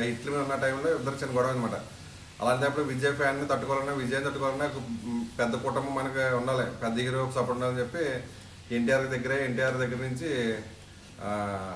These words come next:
బాలకృష్ణ దగ్గర అనమాట. అసలు ముందుగా చెప్పుకోవాలంటే విశ్వక్సేన్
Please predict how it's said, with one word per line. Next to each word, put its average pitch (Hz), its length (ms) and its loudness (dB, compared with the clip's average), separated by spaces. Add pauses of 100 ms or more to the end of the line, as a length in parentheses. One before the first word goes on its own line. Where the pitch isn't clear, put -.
(140)
బాలకృష్ణ 127 320 2
దగ్గర 123 200 4
అనమాట. 104 200 0
అసలు 104 320 -4
ముందుగా 120 400 0
చెప్పుకోవాలంటే 139 840 2
విశ్వక్సేన్ 139 800 0